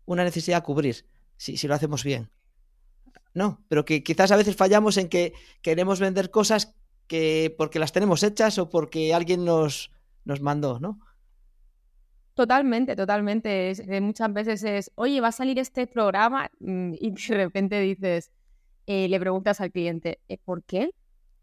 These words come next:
Speaker 2: "No, porque es que yo resulta que soy, eh, profe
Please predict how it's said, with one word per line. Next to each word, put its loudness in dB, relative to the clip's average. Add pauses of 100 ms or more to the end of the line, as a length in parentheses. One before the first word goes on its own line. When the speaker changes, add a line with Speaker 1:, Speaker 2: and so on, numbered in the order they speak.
(380)
Speaker 2:
"No, 2
porque -2
es -4
que -6 (120)
yo -2
resulta -2
que -2
soy, -2
eh, 0
profe -2